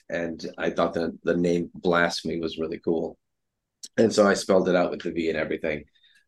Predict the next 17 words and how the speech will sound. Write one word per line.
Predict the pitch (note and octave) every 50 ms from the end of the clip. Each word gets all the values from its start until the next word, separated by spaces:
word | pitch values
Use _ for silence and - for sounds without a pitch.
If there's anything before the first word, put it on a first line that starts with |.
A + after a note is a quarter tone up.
| _ -
Um, | - F2+ F2+ F2 E2+ E2+ E2 D2+ -
the | - G2+ F#2+
event | F2 G2+ A2+ A#2 -
was | G2 F#2+ F#2
actually | D#2+ F2+ F2+ - F#2 E2
a | E2
really | F2 F2 F2 F2
awesome | - D2 E2+ E2+ - E2+
success, | E2+ - E2 - - G#2+ G2+ F#2+ F2+ - - - - _ _ _ -
but | - F#2+ F#2 - -
the | F#2 F#2
name | F#2 F#2+ F#2+ G2+ G#2 G#2+ G#2
itself | F#2 F2+ - F#2+ F2+ F2 - -
just | E2+ E2+ -
stuck | - G#2+ G#2+ G#2 G2+
with | - -
me. | E2+ E2 D#2+